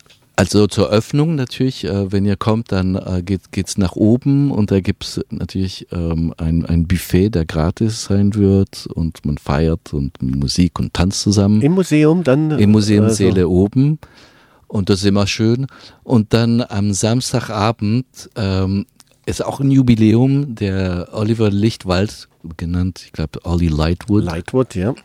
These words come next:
Speaker 1: <clears throat> Und der feiert, ich weiß nicht, ob schon zwanzig Jahren oder f-, ich weiß,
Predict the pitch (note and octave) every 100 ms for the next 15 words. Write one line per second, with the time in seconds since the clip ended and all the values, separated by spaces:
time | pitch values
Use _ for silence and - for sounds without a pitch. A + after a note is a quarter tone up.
0 | - A3 A#2+ G2 - G#2 G2+ - - F#2
1 | F2 F#2+ F#2+ F2+ _ - F#2+ F#2+ - -
2 | - C#3 - - C#2+ - D#2+ F#2+ A#2+ C3
3 | - A#2 B2 G#2 F2 - G2 - F2